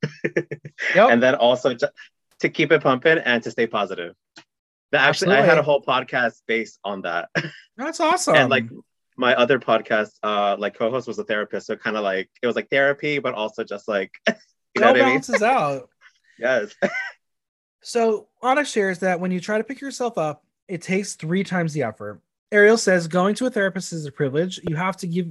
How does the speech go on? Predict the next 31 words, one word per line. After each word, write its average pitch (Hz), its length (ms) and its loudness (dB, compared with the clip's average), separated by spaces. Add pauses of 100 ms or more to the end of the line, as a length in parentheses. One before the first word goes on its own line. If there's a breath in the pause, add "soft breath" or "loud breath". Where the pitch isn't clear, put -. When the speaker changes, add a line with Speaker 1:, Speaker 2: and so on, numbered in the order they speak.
Speaker 2:
up 185 160 -4
a 208 40 0
lot," 175 420 0
which - 360 -6 (120)
I'm 202 140 2
not 311 200 4
sure 254 240 2
that 220 280 2
I 202 240 2
understand 175 420 -4
that 143 120 -6
statement 139 320 -6
there. 131 180 0
Maybe 151 240 0
it's 202 100 -2
a 208 40 -2
little 190 140 2
different 160 400 -4
in 135 120 -14
Spain 110 540 -10
than 113 160 -12
it 113 60 -10
is 107 400 -12 (400)
here 156 220 2
when 120 120 0
it 110 60 -6
comes 120 360 -10
to 117 340 -6 (160)
therapy 120 340 -2
Speaker 1:
Maybe. 101 180 -6
Speaker 2:
access. 98 460 -10